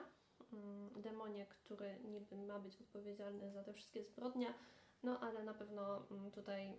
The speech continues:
nie okaże się, że jest to demon, tylko niestety człowiek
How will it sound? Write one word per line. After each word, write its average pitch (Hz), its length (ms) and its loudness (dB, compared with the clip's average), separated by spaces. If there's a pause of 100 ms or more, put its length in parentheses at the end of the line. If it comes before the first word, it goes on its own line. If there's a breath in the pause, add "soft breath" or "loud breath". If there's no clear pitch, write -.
nie 202 280 2
okaże 196 360 -2
się, 196 260 0
że 196 400 0
jest 202 220 -2
to 202 80 0
demon, 214 360 2
tylko 208 360 -2 (380 loud breath)
niestety 226 540 2 (120)
człowiek 202 440 6